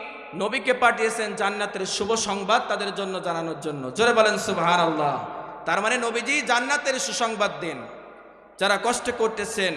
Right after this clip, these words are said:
যারা আমল করতেছেন, তাদের জন্য জান্নাতের শুভ সংবাদ নবীজি দেন। এজন্য নবীজিকে বলা হয়েছে, "আপনি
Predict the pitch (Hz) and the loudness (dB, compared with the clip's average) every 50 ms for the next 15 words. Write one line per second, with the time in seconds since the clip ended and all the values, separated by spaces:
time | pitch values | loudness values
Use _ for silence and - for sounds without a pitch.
0 | 135 135 - - - - - - - - - 196 202 196 214 233 262 269 269 - | -4 -10 -12 -12 -14 -16 -16 -18 -10 -2 0 2 4 6 6 6 4 4 2 4
1 | 254 247 240 - 226 226 - 220 202 - 196 196 214 208 - 220 220 220 214 208 | 2 2 2 2 0 -2 -2 -2 -2 -2 -2 0 -2 -2 -2 -2 -4 -2 -2 -2
2 | 196 202 202 196 196 196 202 - - 220 196 196 190 - - 214 214 214 202 214 | -2 -2 -4 -6 -6 -6 -8 -6 -6 -6 -6 -8 -6 -4 -4 -4 -4 0 2 6
3 | 226 247 262 285 311 - - - - - - - - 175 190 220 208 247 202 214 | 8 10 10 10 10 8 4 -2 -4 -4 -6 -6 -6 -4 -2 0 0 0 -2 -2
4 | 226 202 220 208 196 185 151 175 220 214 269 277 277 302 302 277 262 277 277 277 | 0 0 2 0 0 0 0 0 2 4 4 4 6 6 6 6 6 4 2 0
5 | 277 277 262 247 247 240 240 233 240 233 233 254 220 214 - - 240 240 254 277 | 2 2 4 6 8 8 8 8 6 4 4 4 4 4 2 0 2 2 4 6
6 | 294 320 339 | 6 6 4